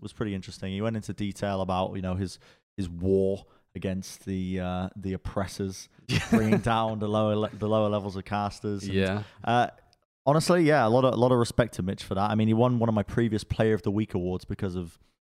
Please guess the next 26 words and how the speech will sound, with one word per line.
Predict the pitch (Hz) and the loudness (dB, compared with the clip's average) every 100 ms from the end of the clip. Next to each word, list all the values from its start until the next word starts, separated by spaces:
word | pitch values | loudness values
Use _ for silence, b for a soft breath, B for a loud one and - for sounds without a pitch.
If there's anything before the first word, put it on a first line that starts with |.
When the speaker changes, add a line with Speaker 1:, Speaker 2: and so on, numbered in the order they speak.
| _ | _
Speaker 1:
a | 104 | -2
lot | 104 | 0
of | |
his | 95 92 | 0 0
actions, | 104 - 113 117 127 | -2 -2 -6 -6 -6
of | 90 | -6
what | 95 | -4
he's | 95 | -6
been | - 95 | -6 -6
doing | - 98 95 | -4 -4 -6
to | |
support | 95 - - 104 - | -8 -6 -2 -2 -2
the, | 101 90 - b b _ 95 - | -4 -4 -8 b b _ -16 -16
the, | - 101 | -10 -10
the | - | -8
casters | - 135 180 - 87 | -2 0 0 -6 -12
as | 90 | -6
well, | 110 120 | -2 0
to | - | 0
make | 98 98 | -6 -4
sure | - 101 | -4 -4
that | 98 | -2
they | 101 | -4
don't | 101 98 | -4 -4
get | 98 98 | -4 -6
ex-, | - - | -8 -14